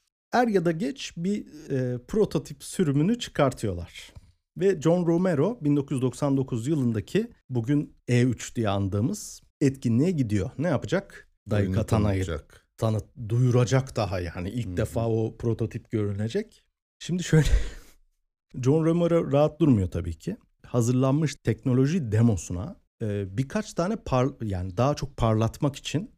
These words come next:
Speaker 1: aklına gelen fikirleri son dakikada iletiyor. Ve son dakikada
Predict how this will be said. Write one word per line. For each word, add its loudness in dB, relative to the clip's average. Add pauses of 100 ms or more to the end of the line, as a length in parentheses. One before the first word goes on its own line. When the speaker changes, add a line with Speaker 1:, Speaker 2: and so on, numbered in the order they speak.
Speaker 1:
aklına -2
gelen 0
fikirleri -6
son -2
dakikada -4
iletiyor. -6 (600)
Ve 4
son 0
dakikada -4